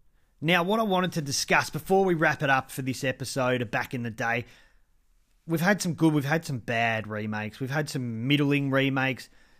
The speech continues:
Another one that I wanted to bring up, but I can't really speak on too much, but it, everyone regards it as an almost perfect remake, is Resident Evil two as well, because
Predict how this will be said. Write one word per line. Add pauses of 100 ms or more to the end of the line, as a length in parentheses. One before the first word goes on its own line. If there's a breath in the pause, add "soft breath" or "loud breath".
Another
one
that
I
wanted
to
bring
up,
but
I
can't
really
speak
on
too
much,
but
it, (120)
everyone
regards
it
as (1120)
an
almost
perfect
remake,
is
Resident
Evil
two
as
well,
because